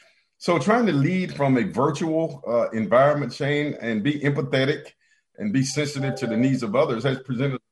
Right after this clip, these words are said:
a terribly difficult challenge. One of the other defining, uh, moments, I think, in our time, uh, that has dictated, uh, a change in leadership, if you will,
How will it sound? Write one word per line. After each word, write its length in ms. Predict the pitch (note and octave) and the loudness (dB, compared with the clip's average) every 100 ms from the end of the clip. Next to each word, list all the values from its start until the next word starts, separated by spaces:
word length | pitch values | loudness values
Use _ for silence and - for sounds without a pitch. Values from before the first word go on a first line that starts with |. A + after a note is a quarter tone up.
| _ | _
a 40 | _ _ - | _ _ -12
terribly 340 | D3 C3 A2+ | -8 -4 -4
difficult 400 | A2 G2+ - G#2+ | -4 -6 -8 -12
challenge. 560 | - C3+ E3 - - - _ _ _ _ | -6 -4 -4 -8 -14 -20 _ _ _ _
One 240 | - D3 F#3 | 0 2 4
of 100 | E3 | 4
the 120 | E3 | 4
other 200 | E3+ D3+ | 4 2
defining, 640 | C3+ C#3 C#3 B2+ A#2 G#2 - | 0 4 4 4 0 -2 -2
uh, 80 | A2 | 0
moments, 560 | A2+ C3 C3+ D3+ C#3 | 2 4 2 0 -4
I 100 | G#2 | -8
think, 300 | - B2 A#2+ | -4 -6 -4
in 160 | A#2+ A2+ | -2 -2
our 160 | G#2+ | -2
time, 480 | G#2+ A#2 A#2 C#3 F#3 - | -2 0 2 0 -4 -8
uh, 300 | G2+ G2+ G2 F#2+ | -6 -2 -2 -2
that 120 | G#2+ | -2
has 160 | A2+ - | -2 -4
dictated, 640 | - B2+ - A#2+ A#2 B2+ B2+ - _ _ - | -6 -8 -4 0 0 -2 -6 -18 _ _ -4
uh, 340 | G2 G2+ G#2 - | 2 4 4 2
a 200 | A2+ G2+ | 0 -2
change 480 | - C#3+ D3+ C#3 C3 | 2 4 4 2 2
in 160 | A#2 | 2
leadership, 560 | B2+ C3 B2 B2+ A2+ A2+ | 4 2 0 -2 -4 -4
if 120 | G2+ A2+ | -4 -2
you 60 | |
will, 380 | G#2+ A#2+ C3 C#3+ | 2 2 2 -2